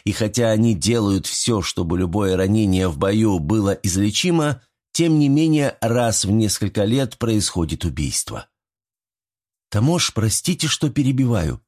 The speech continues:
уточнила Алисия. "Что вы имели в виду под непримиримостью конфликтующих сторон?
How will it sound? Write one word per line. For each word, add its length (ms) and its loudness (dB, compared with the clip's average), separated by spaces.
уточнила 560 -2
Алисия. 640 -2
"Что 360 0
вы 180 4
имели 340 4
в 60 0
виду 380 2
под 280 -4
непримиримостью 1000 2
конфликтующих 840 0
сторон? 540 -2